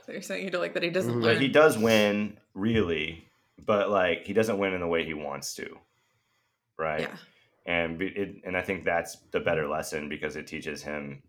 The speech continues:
Speaker 3: to value other things other than his, his winning, you know?
Speaker 2: Mm-hmm.
Speaker 3: Um,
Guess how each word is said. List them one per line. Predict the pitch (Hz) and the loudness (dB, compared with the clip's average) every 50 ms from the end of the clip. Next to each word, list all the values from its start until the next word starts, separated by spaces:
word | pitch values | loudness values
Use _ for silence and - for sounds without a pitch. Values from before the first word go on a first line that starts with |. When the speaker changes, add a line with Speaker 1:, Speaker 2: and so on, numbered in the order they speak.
| _ _ | _ _
Speaker 3:
to | 87 82 | -6 -4
value | 82 80 78 78 76 76 73 71 71 69 69 - _ _ _ _ - _ _ _ _ _ _ _ _ _ _ _ _ _ _ _ - | -2 0 0 0 -2 -4 -6 -8 -10 -12 -14 -18 _ _ _ _ -20 _ _ _ _ _ _ _ _ _ _ _ _ _ _ _ -8
other | 101 92 90 87 | -4 -4 -4 -2
things | - 95 87 80 73 73 73 - - | -2 -2 -2 -2 -4 -6 -10 -8 -6
other | 87 85 80 82 80 | -4 -4 -2 -4 -6
than | 78 78 71 69 69 69 69 - _ _ _ _ _ _ _ _ _ _ _ | -6 -8 -10 -10 -12 -14 -16 -18 _ _ _ _ _ _ _ _ _ _ _
his, | _ 87 85 78 80 - - - _ _ | _ -8 -6 -6 -8 -8 -10 -16 _ _
his | - 82 80 73 71 | -12 -10 -10 -10 -10
winning, | 71 76 71 71 69 62 58 - _ _ _ _ _ _ _ _ _ _ _ _ _ _ _ _ | -10 -8 -8 -8 -10 -14 -16 -20 _ _ _ _ _ _ _ _ _ _ _ _ _ _ _ _
you | 80 80 76 | -8 -6 -6
know? | 71 67 65 - - _ _ _ _ _ _ _ - | -4 -6 -8 -12 -16 _ _ _ _ _ _ _ -10
Speaker 2:
Mm-hmm. | 113 110 110 107 107 104 101 - | -8 -8 -6 -6 -8 -10 -10 -8
Speaker 3:
Um, | 80 78 76 73 71 69 69 69 69 69 69 64 | -4 -4 -2 -2 -2 -4 -4 -6 -6 -8 -12 -16